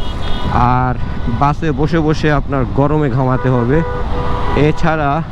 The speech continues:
কোনো অপশন আমি দেখতেছি না। এখানে লেখা আছে কাঞ্চন সেতু, রংপুরা, পূর্বাচল,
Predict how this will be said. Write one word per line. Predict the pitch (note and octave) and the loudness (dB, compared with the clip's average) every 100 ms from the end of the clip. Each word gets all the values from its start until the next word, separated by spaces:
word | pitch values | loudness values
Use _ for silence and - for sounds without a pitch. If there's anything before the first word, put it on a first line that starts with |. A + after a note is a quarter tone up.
| - - - - - | -8 -6 -6 -4 0
কোনো | C#3 C#3 C#3+ C#3 | 0 2 2 0
অপশন | C3+ - D3 | -2 -2 0
আমি | D3 C3+ | 0 0
দেখতেছি | C3 D#3 - E3+ B2 | 0 0 0 2 2
না। | B2 D#3+ - - - | 2 0 -2 -2 0
এখানে | B2 C3+ C3 | 2 2 2
লেখা | C3+ C#3 C#3 | 0 2 0
আছে | C3+ C3 | 0 -2
কাঞ্চন | D3+ D3+ D3+ E3 | 0 0 2 2
সেতু, | D#3+ - E3 - E3 E3 E3 | 2 2 0 2 2 4 2
রংপুরা, | C#3+ C#3+ D3+ - - F3 F3+ F3 E3+ D#3 - | 2 2 0 0 0 2 2 2 0 -4 -4
পূর্বাচল, | D#3 D3+ D#3 C#3 | -2 0 0 0